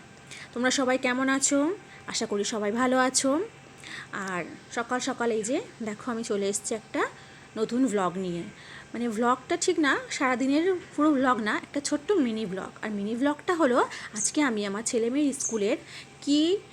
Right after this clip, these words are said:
টিফিন দেব, সেই টিফিনের ভ্লগ। তো দেখো, সকাল সকাল আমি ঘুম থেকে উঠে দেখলাম আমার জবা ফুল গাছটাতে কত সুন্দর ফুল ফুটে আছে।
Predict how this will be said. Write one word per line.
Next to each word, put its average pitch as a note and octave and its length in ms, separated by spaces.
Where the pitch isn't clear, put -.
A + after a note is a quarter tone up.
টিফিন B3 340
দেব, G3 300
সেই G#3 300
টিফিনের G3 440
ভ্লগ। G3 280
তো B3+ 60
দেখো, A#3+ 280
সকাল A#3+ 280
সকাল A#3 340
আমি A3 160
ঘুম A3 240
থেকে A#3+ 160
উঠে A#3 220
দেখলাম A3+ 400
আমার G#3 200
জবা F#3 180
ফুল A3+ 200
গাছটাতে G#3+ 380
কত - 380
সুন্দর A#3 540
ফুল G#3+ 260
ফুটে G#3+ 280
আছে। A3 420